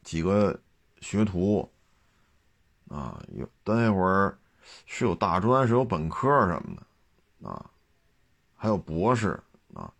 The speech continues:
但是天天在这干活呢，就是那个大专本科的。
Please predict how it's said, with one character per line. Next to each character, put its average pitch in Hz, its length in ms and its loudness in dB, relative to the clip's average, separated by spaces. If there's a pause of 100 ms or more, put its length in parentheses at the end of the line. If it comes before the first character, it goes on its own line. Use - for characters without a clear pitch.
(480)
但 147 180 4
是 135 60 4
天 143 160 2
天 147 80 4
在 139 80 6
这 143 80 6
干 120 260 4
活 104 220 6
呢， 113 180 4
就 117 140 0
是 117 60 4
那 110 120 4
个 98 140 2
大 98 220 2
专 110 200 2
本 76 220 -4
科 110 160 -2 (160)
的。 - 160 -8